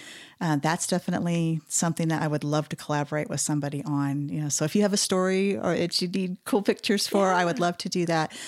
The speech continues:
Speaker 1: Um, you know, another thing that, that I would love to do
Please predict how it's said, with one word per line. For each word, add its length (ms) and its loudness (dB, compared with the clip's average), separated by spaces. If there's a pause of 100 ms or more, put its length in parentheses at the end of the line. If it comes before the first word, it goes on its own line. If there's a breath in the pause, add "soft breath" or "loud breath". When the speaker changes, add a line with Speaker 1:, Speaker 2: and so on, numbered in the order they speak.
(300 loud breath)
Speaker 1:
Um, 540 0 (300)
you 120 0
know, 140 2
another 360 2
thing 280 0
that, 460 -2
that 160 -2
I 100 0
would 180 -2
love 300 -2
to 140 -6
do 480 0